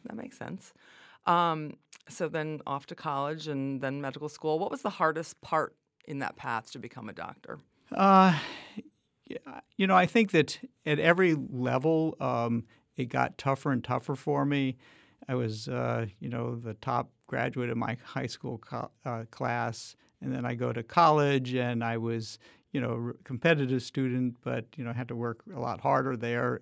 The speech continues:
Speaker 2: And then in medical school, of course, they skimmed off all the top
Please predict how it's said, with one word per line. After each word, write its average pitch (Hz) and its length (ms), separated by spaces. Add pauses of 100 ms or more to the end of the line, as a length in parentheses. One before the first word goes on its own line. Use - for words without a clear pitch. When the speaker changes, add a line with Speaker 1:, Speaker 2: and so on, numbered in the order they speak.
Speaker 2:
And 117 100
then 120 320
in 127 140
medical 143 340
school, 123 420
of 110 100
course, - 200
they 123 120
skimmed 120 360
off 110 160
all 120 140
the 110 240 (280)
top 143 280